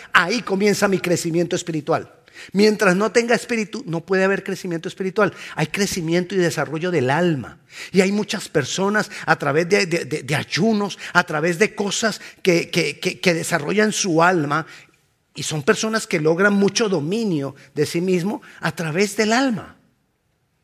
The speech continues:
Eso no los hace espirituales, por buenas personas que sean. No los hace espirituales. Porque lo que nos hace espiritual, de acuerdo a la palabra de Dios, es el Espíritu en nosotros que me hace consciente de Dios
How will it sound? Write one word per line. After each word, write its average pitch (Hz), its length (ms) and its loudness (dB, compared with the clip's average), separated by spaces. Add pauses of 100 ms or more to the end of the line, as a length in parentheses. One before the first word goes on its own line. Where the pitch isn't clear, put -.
(420)
Eso - 180 -10
no 151 80 -6
los 151 180 -8
hace 156 160 -8
espirituales, 139 680 -10 (760)
por 143 160 0
buenas 147 420 -2
personas 139 540 -10
que 135 120 -12
sean. 151 320 -12 (920)
No 151 220 -2
los 180 240 -6
hace - 180 -10
espirituales. - 720 -14 (500)
Porque 170 260 0
lo 151 140 2
que 156 120 -4
nos 147 200 -6
hace 175 180 -4
espiritual, 151 520 0
de 127 100 -2
acuerdo 175 400 0
a 190 60 4
la 170 100 2
palabra 175 440 4
de 165 120 0
Dios, 180 260 0 (340)
es 185 380 2
el 147 140 2
Espíritu 143 760 -2 (880)
en 175 180 2
nosotros 180 560 0 (180)
que 170 140 4
me 143 100 0
hace 139 240 0
consciente 180 580 2
de 196 140 8
Dios 196 260 2